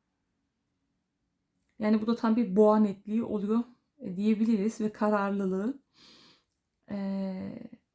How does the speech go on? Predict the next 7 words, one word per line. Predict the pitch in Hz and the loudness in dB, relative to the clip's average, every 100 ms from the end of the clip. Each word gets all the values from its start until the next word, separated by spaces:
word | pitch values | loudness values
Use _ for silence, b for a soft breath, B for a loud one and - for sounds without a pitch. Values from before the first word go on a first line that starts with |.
| _ _ | _ _
yani | 262 277 262 | 2 4 6
yeni | 294 320 | 4 4
ilişkiler | 277 277 - 262 | 2 2 -2 -2
adına | 240 233 240 269 277 _ - | 0 2 2 2 -2 _ -6
Aralık | 247 262 240 240 | 0 0 0 0
ayında, | 214 214 233 262 294 _ _ _ _ _ _ _ _ _ _ - | 2 2 2 -2 -4 _ _ _ _ _ _ _ _ _ _ -10
eee, | 208 196 196 196 202 | -8 -6 -6 -6 -8